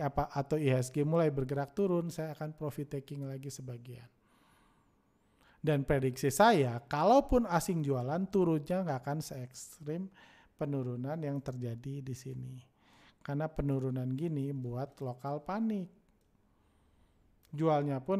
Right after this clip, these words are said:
nggak seagresif penjualan di sini. Kalaupun asing mau lanjut jualan, lebih landai supaya investor lokal lebih pede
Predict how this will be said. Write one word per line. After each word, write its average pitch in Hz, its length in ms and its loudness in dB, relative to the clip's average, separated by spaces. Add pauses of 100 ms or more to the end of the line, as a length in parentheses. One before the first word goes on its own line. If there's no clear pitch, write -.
nggak 135 240 -4
seagresif 127 640 -8
penjualan 123 480 -6
di 135 160 -6
sini. 123 420 -10 (2750)
Kalaupun 131 480 0
asing 139 240 -4
mau 135 80 -2
lanjut 131 320 -2
jualan, 147 320 0
lebih 139 320 0
landai 143 560 2
supaya 139 480 -8
investor 131 400 -8
lokal 123 320 -6
lebih 127 160 -8
pede 143 480 -2